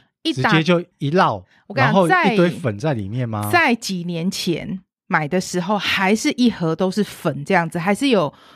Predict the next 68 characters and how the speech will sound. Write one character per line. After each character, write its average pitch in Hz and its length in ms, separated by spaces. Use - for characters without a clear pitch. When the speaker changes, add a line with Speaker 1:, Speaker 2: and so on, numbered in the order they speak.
Speaker 1:
古 196 180
早 175 220
味 196 120
的 165 140
感 160 260
觉。 - 320
可 220 80
是 311 80
我 311 160
记 302 160
得 240 140
在 233 260
前 202 680
两 175 360
年 165 280
吧， 165 460
过 302 220
年 185 160
的 185 100
时 214 100
候 214 60
我 - 20
们 180 160
曾 175 160
经 208 140
买 175 160
过 196 180
一 151 80
次， - 280
一 403 80
打 262 200
开 254 380
你 202 140
会 285 100
发 294 160
现 277 180
每 208 380
一 320 160
小 190 260
片 233 240
绿 233 140
豆 226 180
糕 214 240
都 277 300
有 214 180
一 190 60
个 202 140
塑 226 180
胶 202 180
袋 202 160
包 190 220
装， 185 180
你 226 60
就 359 100
是 427 100
失 - 280
去 311 200
那 294 80
个 226 260
童 202 340
年 196 180
的 180 100
古 185 240
早 180 220
味 170 300
耶。 - 240
Speaker 2:
诶， 185 100
那 240 140